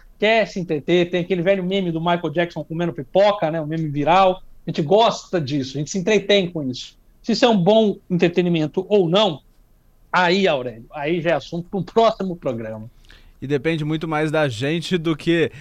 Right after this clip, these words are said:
Speaker 2: das culturas e das influências. Felício, muito obrigado, viu?
Speaker 1: Eu que agradeço. E o Big Brother começa. Se você gosta de Big Brother,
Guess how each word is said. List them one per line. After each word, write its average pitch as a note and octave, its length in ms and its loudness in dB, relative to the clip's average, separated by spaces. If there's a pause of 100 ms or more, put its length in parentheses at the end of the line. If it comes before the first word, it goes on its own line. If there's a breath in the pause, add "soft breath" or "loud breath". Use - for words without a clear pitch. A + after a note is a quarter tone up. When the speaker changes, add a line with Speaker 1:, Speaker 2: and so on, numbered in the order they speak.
(160 loud breath)
Speaker 2:
das C#3+ 340 -2
culturas F#3 840 4
e E3+ 80 2
das D#3 220 4
influências. D3+ 680 0
Felício, E3 380 2
muito F#3+ 180 -2
obrigado, F3+ 480 2
viu? G3+ 280 2 (480 loud breath)
Speaker 1:
Eu A#3+ 220 8
que C4 80 6
agradeço. D4+ 540 6
E B3+ 40 4
o C4 80 -6
Big A3+ 180 4
Brother A3+ 240 4
começa. B3+ 480 4
Se - 260 -18
você - 160 -6
gosta F3+ 260 0
de F3 80 -6
Big F3+ 140 -2
Brother, D3+ 340 -2